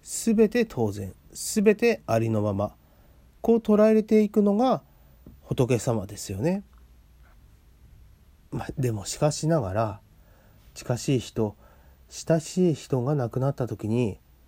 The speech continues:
私たちは悲しみの感情がね、浮かんできますよね。これも、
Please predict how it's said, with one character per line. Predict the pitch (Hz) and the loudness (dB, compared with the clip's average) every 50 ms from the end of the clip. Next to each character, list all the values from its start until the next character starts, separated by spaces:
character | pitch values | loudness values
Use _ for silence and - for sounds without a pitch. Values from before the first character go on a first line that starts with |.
| _ _ _ _ - _ _ - | _ _ _ _ -20 _ _ -8
私 | 104 107 107 135 123 - - | -8 -8 -6 -8 -10 -10 -10
た | - | -12
ち | 113 - - | -10 -8 -4
は | 123 143 135 104 - _ - - - _ _ _ _ _ _ _ _ - - - | -4 -4 -4 -4 -8 _ -20 -20 -20 _ _ _ _ _ _ _ _ -18 -14 -10
悲 | - 104 101 98 | -8 -6 -6 -6
し | - - 113 | -4 -4 -2
み | 107 107 | -2 -2
の | 110 104 | -2 -4
感 | - 113 107 | -4 -6 -6
情 | 98 104 104 101 | -6 -6 -6 -4
が | 123 156 156 120 - _ _ - - - - - _ _ _ - | -4 -6 -6 -8 -10 _ _ -20 -20 -20 -20 -20 _ _ _ -8
ね、 | - 151 127 | -6 -6 -6
浮 | |
か | 98 - 107 | -4 -4 -6
ん | 101 | -4
で | 98 104 | -6 -6
き | - - 127 | -6 -6 -6
ま | 127 | -6
す | 123 - - | -6 -6 -6
よ | 95 | -6
ね。 | 107 127 123 - - | -6 -6 -8 -10 -12
こ | - - | -10 -8
れ | 113 | -6
も、 | 104 98 95 | -6 -6 -8